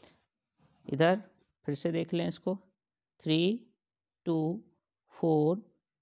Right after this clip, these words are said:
वन टू ज़ीरो, वन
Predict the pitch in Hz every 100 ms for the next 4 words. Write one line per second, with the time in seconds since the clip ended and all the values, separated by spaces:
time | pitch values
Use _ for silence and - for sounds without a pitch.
0 | _ 147 160 143 143 196 - _ _ _
1 | _ 170 160 165 - _ _ _ _ -
2 | 151 156 131 117 - _ _ _ _ _
3 | 160 131 151 151 170